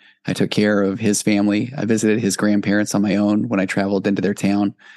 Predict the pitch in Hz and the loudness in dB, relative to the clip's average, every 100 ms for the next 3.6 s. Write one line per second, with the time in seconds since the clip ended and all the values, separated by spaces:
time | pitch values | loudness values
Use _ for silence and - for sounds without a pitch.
0 | - _ - - 117 110 90 - 104 110 | -20 _ -4 -2 2 2 2 0 0 2
1 | 113 - - - - 101 90 - - 110 | 0 -4 -8 -10 -4 -2 0 0 0 0
2 | 104 104 101 101 104 92 101 104 98 107 | 0 0 0 2 0 0 0 -2 -2 0
3 | 104 98 - - 123 147 | 2 2 0 0 0 0